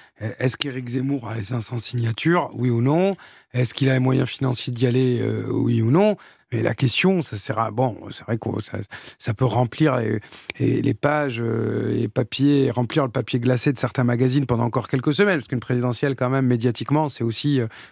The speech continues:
du fonds de commerce, donc faut le nourrir. Il y a des épisodes, il y a, il y a la saison un, la saison deux. Bon, <laughs> si vous voulez retrouver Éric Zemmour dans la saison deux, c'est est-ce qu'il aura les cinq cents signatures ?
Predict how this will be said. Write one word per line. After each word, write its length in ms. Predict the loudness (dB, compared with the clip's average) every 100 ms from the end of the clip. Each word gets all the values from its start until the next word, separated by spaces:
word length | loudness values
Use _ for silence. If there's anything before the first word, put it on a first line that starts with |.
| -8
du 80 | -6
fonds 160 | -2 0
de 40 |
commerce, 380 | 2 2 0 -2
donc 160 | -10
faut 120 | -4 -2
le 80 | 0
nourrir. 320 | 2 2 0
Il 20 |
y 40 | -2
a 40 |
des 200 | -2 -2
épisodes, 580 | -2 2 4 4 4 2
il 60 |
y 40 | -2
a, 80 | 0
il 40 |
y 60 | 0
a 40 |
la 80 | -2
saison 400 | 0 2 2 4
un, 160 | 2 0
la 100 | -2
saison 300 | -2 0 4
deux. 200 | 4 2 0 2 4
Bon, 240 | 4 4 2 -2
<laughs> 120 | 0
si 200 | 2 4
vous 140 | 6
voulez 160 | 6 6
retrouver 440 | 2 0 2 4
Éric 240 | 4 2 2
Zemmour 340 | 4 4 2
dans 100 | 0
la 80 | 0
saison 320 | 0 0 2
deux, 300 | 4 4 4 -2 _ -2
c'est 80 | 0
est-ce 140 | 0
qu'il 140 | 0 2
aura 160 | 2
les 80 | 0
cinq 160 | -4 -2
cents 140 | -2
signatures ? 520 | 0 0 0 0 -4